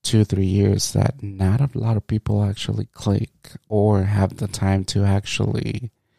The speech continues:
type in your website. <laughs> It helps that you have a link on your, on your social media, right? But not a lot of people even click when you actually have the link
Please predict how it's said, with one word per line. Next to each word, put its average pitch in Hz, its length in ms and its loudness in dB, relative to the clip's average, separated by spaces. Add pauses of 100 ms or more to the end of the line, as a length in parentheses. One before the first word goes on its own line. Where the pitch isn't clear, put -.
(680)
type 104 300 6
in 101 120 2
your - 120 -2
website. - 580 -2 (260)
<laughs> - 40 -20 (500)
It 98 160 -2
helps 101 340 4
that - 60 0
you 104 140 4
have 104 160 4
a 104 40 2
link 101 300 4
on 101 140 2
your, 98 280 2 (100)
on 95 180 2
your 95 240 2 (280)
social - 380 0
media, 107 240 4
right? 101 300 6 (100)
But - 300 2 (260)
not 107 320 -2
a - 20 2
lot 127 140 2
of 117 80 -2
people 123 260 0
even 113 320 2 (380)
click - 460 0 (100)
when 98 320 0
you 107 140 2
actually 110 320 0
have 104 320 0
the - 80 -8
link 107 500 -2